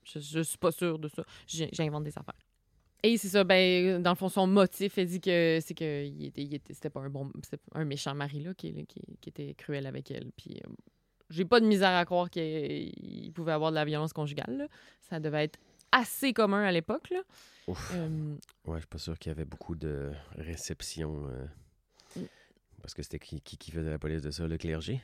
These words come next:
Speaker 2: <laughs>
Speaker 1: Ouais, puis battre sa femme, c'était normal, là, c'était pas mal vu, c'était pas une, tu sais,
Speaker 2: Ça faisait
Speaker 1: euh,
Speaker 2: partie de la routine, là.
Speaker 1: ouais, c'est ça.
Speaker 2: Ou ça
Speaker 1: Euh,
Speaker 2: pouvait en faire partie, disons.
Speaker 1: ouais. Au moins, les temps changent.
Speaker 2: <laughs>
Speaker 1: <laughs>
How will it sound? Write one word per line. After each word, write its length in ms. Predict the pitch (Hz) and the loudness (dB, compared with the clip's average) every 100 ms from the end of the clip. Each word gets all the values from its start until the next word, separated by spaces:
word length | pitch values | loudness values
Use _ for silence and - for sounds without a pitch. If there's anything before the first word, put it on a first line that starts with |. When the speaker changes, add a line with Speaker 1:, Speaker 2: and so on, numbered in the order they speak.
| - - | -6 -4
Speaker 2:
<laughs> 140 | 139 | 0
Speaker 1:
Ouais, 280 | 202 190 160 | 2 2 -2
puis 420 | 151 165 160 160 | -4 -2 -2 -2
battre 340 | 156 165 160 - | 2 2 2 0
sa 120 | 160 | 0
femme, 200 | 160 160 | 2 0
c'était 160 | 151 160 | 0 -2
normal, 360 | 151 160 196 | -2 -4 -6
là, 80 | 170 | -6
c'était 140 | 165 | -6
pas 360 | 160 165 156 151 | -4 0 0 0
mal 300 | 151 156 151 | -2 -2 -2
vu, 320 | 151 165 180 | -2 -4 -6
c'était 140 | 151 156 | -6 -6
pas 100 | 156 | -6
une, 220 | 147 143 - | -6 -10 -12
tu 100 | 160 | -10
sais, 60 | 156 147 _ _ _ _ - | -10 -10 _ _ _ _ -16
Speaker 2:
Ça 80 | 156 | -10
faisait 180 | 147 82 | -8 -6
Speaker 1:
euh, 40 | |
Speaker 2:
partie 240 | 69 71 - | -6 -8 -8
de 40 | |
la 40 | 76 | -10
routine, 360 | 78 - 62 | -8 -8 -8
là. 300 | 58 165 165 | -6 -2 0
Speaker 1:
ouais, 60 | 160 | -2
c'est 120 | 156 | -2
ça. 180 | 147 160 143 - - - - - - - - - - - - | -6 -6 -6 -12 -20 -20 -20 -20 -20 -20 -20 -20 -20 -18 -4
Speaker 2:
Ou 160 | 180 | 0
ça 100 | 180 180 | 2 2
Speaker 1:
Euh, 40 | |
Speaker 2:
pouvait 240 | 175 85 73 | 2 0 -2
en 80 | |
faire 160 | 73 67 | -6 -8
partie, 300 | - - - | -10 -12 -14
disons. 220 | - - 208 | -16 -16 -16
Speaker 1:
ouais. 80 | 202 - _ _ - - | -16 -18 _ _ -12 -4
Au 80 | |
moins, 180 | 226 254 | 0 2
les 120 | 254 | 2
temps 140 | 220 202 | 2 -2
changent. 160 | - - - - - _ _ _ _ - | -4 -12 -20 -20 -20 _ _ _ _ -4
Speaker 2:
<laughs> 360 | - - - | -4 -4 -8
Speaker 1:
<laughs> 680 | - 147 - 190 175 185 190 | -4 -4 0 0 2 0 -2